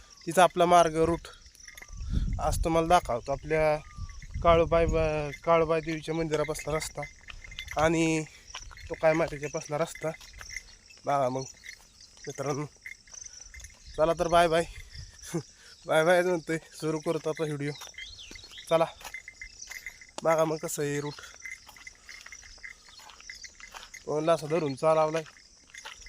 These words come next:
कारण गावात उगावलंय सगळीकडं. आणि सगळ्यात आवडतं गावात पवनचं आहे. हे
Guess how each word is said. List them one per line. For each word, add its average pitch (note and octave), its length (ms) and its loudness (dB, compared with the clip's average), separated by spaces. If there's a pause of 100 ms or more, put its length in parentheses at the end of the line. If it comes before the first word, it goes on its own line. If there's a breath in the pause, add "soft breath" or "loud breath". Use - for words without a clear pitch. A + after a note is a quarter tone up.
(320)
कारण D3+ 540 -2
गावात E3 300 6
उगावलंय E3 400 4
सगळीकडं. D3+ 460 0 (1080 loud breath)
आणि A#2+ 80 -6
सगळ्यात D#3+ 340 4
आवडतं E3 500 6
गावात E3 300 4 (1120)
पवनचं D#3+ 400 -2
आहे. C3+ 100 -4 (1200)
हे B2+ 100 -14